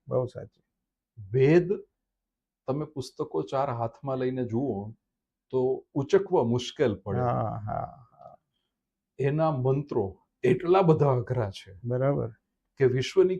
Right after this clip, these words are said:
Speaker 2: કોઈ ભાષામાં આનાથી અઘરું કંઈ છે નહીં.
Speaker 1: બરાબર.
Speaker 2: જો એ આપણે યાદ રાખી શક્યા હોય.
Speaker 1: હા.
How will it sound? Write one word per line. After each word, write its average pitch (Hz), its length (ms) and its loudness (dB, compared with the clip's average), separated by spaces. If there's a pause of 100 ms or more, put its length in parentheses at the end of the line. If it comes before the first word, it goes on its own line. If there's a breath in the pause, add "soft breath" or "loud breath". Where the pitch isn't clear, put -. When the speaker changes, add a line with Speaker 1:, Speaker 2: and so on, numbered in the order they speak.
Speaker 2:
કોઈ 185 240 8
ભાષામાં 151 640 0
આનાથી 156 440 -4
અઘરું 135 280 2
કંઈ 127 220 2
છે 101 260 -10
નહીં. 90 200 -20 (480)
Speaker 1:
બરાબર. 120 480 -6 (260)
Speaker 2:
જો 143 440 2
એ 160 160 6
આપણે 165 340 4
યાદ 120 260 0
રાખી 101 280 -8
શક્યા - 420 -16
હોય. - 280 -10
Speaker 1:
હા. 110 760 -4